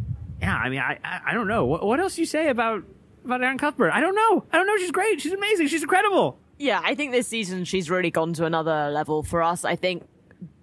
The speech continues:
Speaker 2: finding that central midfield role for her feels like it's kind of the perfect fit. And I'm a bit like, why did we wait all of these years to realise we should be playing Erin Cuthbert in central midfield? Um, I still think there's, you know, always been a question over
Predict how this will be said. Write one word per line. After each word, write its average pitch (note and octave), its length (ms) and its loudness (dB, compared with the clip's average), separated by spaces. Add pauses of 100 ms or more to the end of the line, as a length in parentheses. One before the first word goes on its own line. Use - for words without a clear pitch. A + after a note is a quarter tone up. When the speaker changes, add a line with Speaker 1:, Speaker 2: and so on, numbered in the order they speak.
(180)
Speaker 2:
finding F#3 600 -2
that F3 260 -2
central F3+ 520 -2
midfield E3+ 500 -2
role D#3+ 180 0
for D#3 160 -2
her D#3 300 0
feels F3 320 -4
like D#3+ 320 -2
it's - 400 -8
kind F3+ 260 -2
of F3 140 -6
the E3+ 80 -4
perfect F#3 420 -2
fit. F#3+ 360 0
And D#3+ 100 -4
I'm D#3 80 -4
a E3+ 80 -4
bit F3+ 180 0
like, - 380 -2 (400)
why F#3 220 2
did G3 120 -4
we E3+ 120 -2
wait F#3 180 2
all E3+ 220 -2
of D3+ 100 -8 (140)
these F3 240 -2
years G3 320 0
to - 100 -4
realise F3+ 340 2
we F3 120 0
should F3 160 -2
be F3+ 80 0
playing F3+ 280 2
Erin F3 220 0
Cuthbert F3+ 320 0
in D#3+ 80 -2
central E3+ 320 -4
midfield? D#3+ 640 -2 (480)
Um, D#3+ 360 -4
I F#3+ 120 -2
still A3+ 200 0
think G#3+ 120 0
there's, G#3+ 200 0
you G#3 100 -2
know, F#3+ 220 0
always G#3 300 2
been G3 80 2
a G3+ 60 0
question G#3+ 320 -2
over F#3 340 0